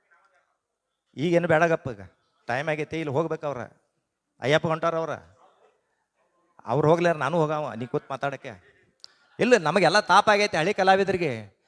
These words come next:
ನಮ್ಮ ಹೆಸರು ಎಲ್ಲ ಕೆಡ್ಸಾಕತ್ತೀರಿ. ಇಷ್ಟು ಮಂದಿ ನೀವು ಹೇಳ್ರಿ, ನೀವು ನಿಮ್ಮ ಎದಿ ಮೇಲೆ ಕೈ ಇಟ್ಕೊಂಡು ಹೇಳ್ರಿ,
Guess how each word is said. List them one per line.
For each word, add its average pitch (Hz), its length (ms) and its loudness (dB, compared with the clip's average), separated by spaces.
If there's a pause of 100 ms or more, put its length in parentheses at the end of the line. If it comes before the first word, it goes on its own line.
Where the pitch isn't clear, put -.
(140)
ನಮ್ಮ 151 180 4
ಹೆಸರು 214 220 2
ಎಲ್ಲ 208 200 4
ಕೆಡ್ಸಾಕತ್ತೀರಿ. 208 680 0
ಇಷ್ಟು 220 340 -4
ಮಂದಿ 254 220 2
ನೀವು 240 120 4
ಹೇಳ್ರಿ, 214 280 2
ನೀವು 202 260 -2
ನಿಮ್ಮ 220 220 -4
ಎದಿ 190 260 0
ಮೇಲೆ 233 160 6
ಕೈ 233 140 4
ಇಟ್ಕೊಂಡು 208 280 2
ಹೇಳ್ರಿ, 226 380 6